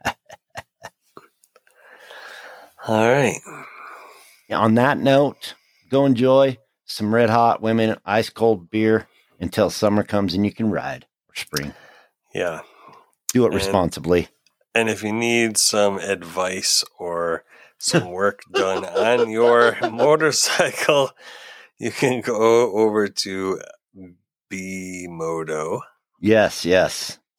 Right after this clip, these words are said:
Speaker 1: Okay, that went better than I thought.
Speaker 2: What did you think I was gonna do?
Speaker 1: I
Speaker 2: Call
Speaker 1: thought you were
Speaker 2: Cody?
Speaker 1: gonna say something like, uh, if you need some advice or help, you can go over and check out what Critter Moto was talking about last week.
Speaker 2: No.
Speaker 1: Uh, get some help.
Speaker 2: No.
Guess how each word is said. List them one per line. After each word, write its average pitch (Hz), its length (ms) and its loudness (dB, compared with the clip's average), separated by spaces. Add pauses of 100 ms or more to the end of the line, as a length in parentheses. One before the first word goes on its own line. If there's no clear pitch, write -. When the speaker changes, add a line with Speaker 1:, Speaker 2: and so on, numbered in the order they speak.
(600)
Speaker 1:
Okay, 104 280 0
that 107 200 4
went 92 200 -2
better 92 260 2
than 76 100 -8
I 62 100 -4
thought. 82 420 -2 (680)
Speaker 2:
What 101 140 -6
did 113 180 -4
you 107 60 -8
think 117 240 -6
I 107 100 -4
was 107 200 -6
gonna 110 220 -2
do? 110 280 -2 (120)
Speaker 1:
I 104 100 4
Speaker 2:
Call 113 100 4
Speaker 1:
thought 110 140 6
you 107 40 4
were 107 40 4
Speaker 2:
Cody? 104 300 4
Speaker 1:
gonna 151 40 4
say 120 140 4
something 113 480 2
like, 101 280 2
uh, 92 200 2
if 90 120 -6
you 98 60 -4
need 101 200 2
some 95 120 -6
advice 95 540 2
or 85 120 -2
help, 95 380 0
you 85 160 -18
can 92 140 -2
go 92 280 0
over 92 300 0
and 85 160 -2
check - 280 -6
out 90 180 2
what 78 180 -6
Critter 95 240 -2
Moto 104 360 4
was 82 260 -6
talking 80 320 -2
about 76 300 -4
last 71 260 -8
week. 80 220 -8 (260)
Speaker 2:
No. 104 400 0 (300)
Speaker 1:
Uh, 73 360 -2
get 82 180 -2
some 78 160 -6
help. 92 260 -2 (760)
Speaker 2:
No. 85 380 -6